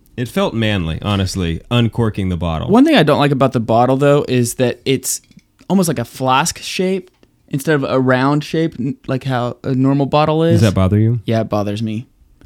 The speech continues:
Speaker 2: I, 'cause it's
Speaker 1: Why,
Speaker 2: har-, it's
Speaker 1: why
Speaker 2: hard
Speaker 1: do,
Speaker 2: to, like, like,
Speaker 1: Adam,
Speaker 2: uh,
Speaker 1: tell me more about that. Why does that bother you?
Speaker 2: it just bothers me, like, pouring it. Like, I can't hold it very well. I don't know. It just bothers me. What was your
Speaker 1: Okay.
Speaker 2: thoughts on the palate?
Speaker 1: Um,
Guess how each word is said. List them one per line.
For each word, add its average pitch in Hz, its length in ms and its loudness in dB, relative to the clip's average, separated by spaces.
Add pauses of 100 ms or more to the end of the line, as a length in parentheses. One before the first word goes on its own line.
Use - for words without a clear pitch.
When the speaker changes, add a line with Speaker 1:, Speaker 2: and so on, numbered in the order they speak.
(300)
Speaker 2:
I, 175 120 0
'cause 208 200 2
it's 127 80 4
Speaker 1:
Why, 190 120 6
Speaker 2:
har-, 226 120 4
it's - 80 2
Speaker 1:
why 202 120 6
Speaker 2:
hard 277 140 6
Speaker 1:
do, 240 80 4
Speaker 2:
to, 202 40 4
like, - 260 0
like, 165 200 -4 (140)
Speaker 1:
Adam, 180 220 4
Speaker 2:
uh, 156 40 -6
Speaker 1:
tell 185 120 4
me 190 100 4
more 151 160 4
about 127 240 2
that. 85 160 0
Why 104 160 2
does 131 120 2
that 104 100 0
bother 113 240 2
you? 80 180 -2 (180)
Speaker 2:
it 160 80 0
just 185 180 -2
bothers 170 260 2
me, 156 60 2
like, 123 200 -2
pouring 156 400 0
it. 156 120 2
Like, 123 120 -2
I 123 80 -4
can't - 240 -4
hold 160 320 -2
it - 40 -4
very 165 280 0
well. 156 500 0 (220)
I 127 80 -4
don't 117 100 0
know. 110 240 -4
It 123 60 -6
just 123 160 -2
bothers 113 320 -2
me. 120 180 2 (400)
What 190 140 6
was 202 80 8
your 220 100 6
Speaker 1:
Okay. - 40 2
Speaker 2:
thoughts 190 200 2
on 175 140 4
the 165 60 2
palate? 156 340 0 (340)
Speaker 1:
Um, 139 540 2